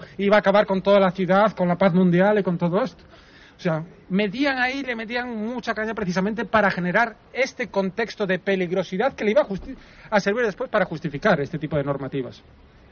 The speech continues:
Acompañado de este, de esta atmósfera de peligro-, de peligrosidad, también hubo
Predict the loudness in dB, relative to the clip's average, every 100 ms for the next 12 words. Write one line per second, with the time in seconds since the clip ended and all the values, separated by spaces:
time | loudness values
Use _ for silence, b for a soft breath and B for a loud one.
0 | _ -20 -20 B B 0 4 6 6 6
1 | 8 8 6 4 4 2 2 B B -2
2 | 0 2 0 2 2 0 -2 -6 -12 -12
3 | -6 0 0 2 4 6 6 4 4 2
4 | 0 2 4 4 6 6 6 4 0 0
5 | 0 2 4 8 8 8 6